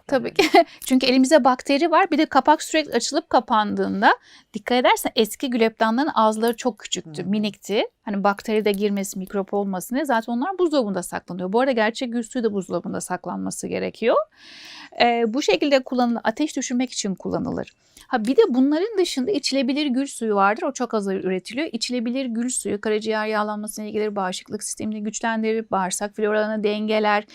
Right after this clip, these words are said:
Speaker 1: gençlik iksiridir. Hafif terlediğinizde mis gibi gül kokarsınız. İçilebilir gül suyu tamamıyla daha farklı. Neredeyse insan sadece eli değiyor ve onun dışındaki hepsi hijyen kurallarında yapılıyor. Osman-
Speaker 2: Peki biz bunu Türkiye'de bulabiliyor muyuz? İçilebilir or-,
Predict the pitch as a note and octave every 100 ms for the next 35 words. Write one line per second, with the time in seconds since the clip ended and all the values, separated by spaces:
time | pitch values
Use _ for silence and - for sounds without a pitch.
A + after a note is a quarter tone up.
0 | - _ - G#3+ - A#3+ - - B3 A#3
1 | A#3 A#3 - _ B3 D4+ F#4+ - B3 A#3
2 | A3 A3 - D4 C#4 - A3 C4 C4+ D#4
3 | D4+ B3+ G#3+ F#3+ G3+ F#3 - - - _
4 | - G#3+ B3 A#3 B3 G#4 G#4 D#4 - F4
5 | G#4+ - A3+ A#3+ B3 B3+ F4 E4+ A3 G#3+
6 | - B3+ - G3+ F#3 G3+ G3+ A3 A3+ A#3
7 | - - A3+ G#3 - B3 A#3+ - - _
8 | _ _ - - C4 C4 B3+ B3 A#3+ G3+
9 | F#3 F#3 A#3 C4 A3 A3+ A3 G3 G3 F#3+
10 | A#3+ A#3 A#3 - B3 A3+ G#3+ G#3+ A3 A3
11 | A3+ G3+ F#3 F#3 G3 G3 - G3 - G3+
12 | G#3 D4+ A4+ - - - A3 A3 A3 B3
13 | A3+ G3 F3+ G3+ G3 F3+ G3 F3+ F#3 F3+
14 | F#3 E3+ F#3+ C#4+ F#3 - F3 E3 D#3 D#3